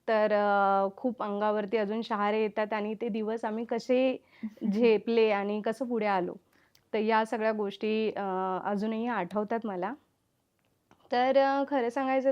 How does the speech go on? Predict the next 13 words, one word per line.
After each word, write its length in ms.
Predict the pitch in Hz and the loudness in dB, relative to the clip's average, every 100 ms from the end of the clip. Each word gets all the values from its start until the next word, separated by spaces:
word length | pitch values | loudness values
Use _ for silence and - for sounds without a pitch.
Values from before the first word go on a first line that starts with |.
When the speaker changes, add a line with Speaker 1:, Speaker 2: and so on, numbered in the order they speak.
| 262 | 0
Speaker 1:
तर 160 | 277 320 _ _ _ _ - | -2 -4 _ _ _ _ 0
ज्यावेळी 380 | 233 214 247 294 | 2 4 4 4
आम्ही 260 | 262 262 | 2 2
मुंबई, 400 | 277 247 220 233 269 269 254 | 2 0 2 2 4 2 0
अ, 320 | 208 202 202 202 _ _ _ _ _ | -4 -6 -6 -8 _ _ _ _ _
सॉरी, 240 | 107 139 196 - - - _ _ _ _ | -6 -4 -4 -8 -20 -20 _ _ _ _
ज्यावेळी 240 | 254 269 | 6 6
आम्ही 180 | 302 285 | 6 4
पुण्याहून 540 | 294 262 240 269 285 | 4 2 4 4 4
मुंबईला 520 | 302 277 233 233 262 277 | 4 2 2 4 4 4
आलो, 320 | 190 170 262 - _ - _ _ | 2 0 -2 -6 _ -20 _ _
त्यावेळी, 600 | 254 247 262 294 330 359 | 2 4 4 4 4 2
अ, 480 | 359 - 226 220 214 | 0 -2 0 0 0